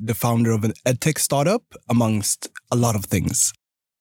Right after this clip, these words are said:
But let's start off with how you got into what you're into today. So could you tell us a little bit about your background, maybe your upbringing, early career, and leading up till today?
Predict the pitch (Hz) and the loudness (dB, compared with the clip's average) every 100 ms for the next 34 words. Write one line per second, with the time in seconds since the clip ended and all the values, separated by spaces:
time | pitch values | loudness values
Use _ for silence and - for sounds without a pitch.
0 | _ - 117 147 165 - - 165 165 156 | _ -8 -2 0 2 0 0 2 2 0
1 | - 123 107 - 143 143 131 120 123 117 | 0 0 0 -2 0 2 2 2 0 -2
2 | - 131 131 - - 110 101 98 90 113 | 0 0 0 0 0 2 2 0 0 0
3 | 107 - - 110 104 113 101 - 113 160 | 0 0 0 2 2 0 0 0 0 2
4 | 80 - - - - - - - - - | 0 -8 -20 -20 -16 -14 -14 -14 -4 0
5 | 123 113 139 135 156 147 143 139 139 131 | 0 0 -2 0 0 0 2 2 2 0
6 | 131 120 113 107 98 131 156 - 156 151 | 0 0 -2 -2 -2 -2 -2 0 0 2
7 | 156 156 147 _ - 131 117 113 147 - | 2 2 -2 _ -2 0 0 0 -2 -2
8 | 151 147 143 143 147 147 _ _ _ _ | 0 2 2 2 0 -2 _ _ _ _
9 | - 143 135 - 135 131 143 135 120 120 | -4 0 0 0 0 2 2 2 2 2
10 | 123 117 110 95 - - - 117 104 117 | 2 2 0 -2 -10 -14 -4 -4 -2 0
11 | 143 165 | 0 0